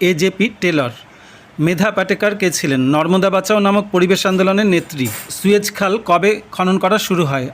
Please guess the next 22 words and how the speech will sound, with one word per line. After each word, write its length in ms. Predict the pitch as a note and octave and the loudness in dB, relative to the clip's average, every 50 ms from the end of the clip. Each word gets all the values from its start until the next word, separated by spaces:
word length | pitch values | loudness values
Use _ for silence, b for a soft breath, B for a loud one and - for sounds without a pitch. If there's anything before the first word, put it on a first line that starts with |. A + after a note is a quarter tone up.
| - - | -8 -6
আঠারোশো 480 | D#3 E3 D#3+ - F#3+ D#3+ - G3+ G3 - | -4 -4 -2 -2 -4 -2 -2 -2 -2 0
ঊনষাট 400 | G3 F#3 G3+ G3 - G#3+ G#3+ - | 0 0 0 0 -2 -4 -4 -4
খ্রিস্টাব্দে। 520 | - F3+ C#3+ - - D3+ C3 B2+ A#2 B2 B2 - - - - - - - - - - - | -6 -8 -6 -4 -4 -4 -4 -4 -6 -10 -10 -12 -16 -20 -20 -20 -20 -20 -20 -10 -6 -2
মধুসূদন 640 | D3 D3+ D#3 D3 F3 F3+ - - F3 F#3+ G3+ F#3+ | 0 0 2 0 0 -2 -2 0 0 2 2 2
গুপ্তের 380 | F3 F3 F#3+ - - - E3+ F3+ C4+ - | 2 0 -2 0 0 2 2 2 2 -2
সব 320 | - - - - D#3 E3+ E3+ E3 | -8 -10 -4 0 0 0 0 2
ব্যবচ্ছেদ 460 | D#3+ E3 E3 E3 E3+ - - - G3+ G3 | 2 2 2 2 -2 -4 -4 -6 -6 -6
স্মরণীয় 460 | - - - D#3 D#3+ D#3+ E3 E3 F#3 | -4 -2 0 0 2 2 2 2 2
কেন? 220 | F3 - C#3 C3 A#2+ A2 A#2+ - - - - - - - - - | 2 2 0 0 0 -2 -6 -14 -20 -20 -20 -20 -20 -20 -14 -6
অন্ধ 360 | - D3 D3 D#3+ E3 D3 G3 | -2 0 0 0 2 2 0
ধর্মবিশ্বাস 840 | F3 C#3 D3+ D#3 E3 F3 F3+ E3+ F#3 F#3+ - - - G3+ G3+ - - - - - | 2 2 2 2 2 2 2 2 2 0 0 0 0 0 0 -2 -6 -8 -4 -4
ও 60 | D#3+ | -4
কুসংস্কার 640 | D#3 - F#3+ - - F#3+ F#3+ G3 F#3+ - - G3 F#3 | -2 -2 -4 -2 0 0 0 0 -2 -2 -2 -2 -2
ত্যাগ 260 | - - E3+ E3 E3 - - | 0 2 0 0 0 0 0
করে 260 | - E3 D3 D#3+ D3+ B B B B B B - | 2 4 4 4 2 B B B B B B -16
শুধু 300 | - - F#3 - G3+ G3+ | -6 -2 0 0 2 2
বিজ্ঞানের 500 | D3+ D#3 F3 D#3 D3 C#3+ F#3 G3 G3+ F#3+ | 2 2 0 0 2 2 2 2 2 0
প্রসারের 480 | G3 F#3+ F3 - - G3 G3 G3+ E3+ | 0 -2 -2 0 2 2 2 2 2
জন্যই 440 | D#3+ G3+ G#3 G3 E3+ D#3+ F#3 B3 - - | 2 2 4 4 4 4 4 2 0 -2
এই 140 | E3 E3+ E3 | -2 -2 -2
সব 300 | D#3 - - E3 E3+ D#3+ | -2 -2 -2 -2 0 2
ব্যবচ্ছেদ 480 | D#3+ D#3+ D#3 E3 D#3 - - - G3 | 2 2 2 0 -4 -4 -2 -2 -2